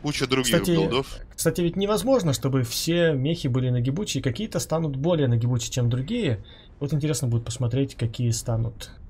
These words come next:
Speaker 1: Ну да, ну а с-, дальше к веркпассам надо будет подравнивать тех аутсайдеров, да, к нормальным уже машинам.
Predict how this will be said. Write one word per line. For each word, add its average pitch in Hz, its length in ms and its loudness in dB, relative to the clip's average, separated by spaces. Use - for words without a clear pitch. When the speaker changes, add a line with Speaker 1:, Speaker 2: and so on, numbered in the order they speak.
Speaker 1:
Ну 147 180 2
да, 160 180 10
ну 160 180 6
а 131 180 10
с-, - 140 -2
дальше 127 440 6
к - 80 -4
веркпассам 123 640 2
надо 107 220 0
будет 101 300 0
подравнивать 95 880 4
тех - 340 -4
аутсайдеров, 107 760 8
да, 104 200 6
к 95 440 -2
нормальным 95 540 2
уже 92 180 -8
машинам. 87 500 -8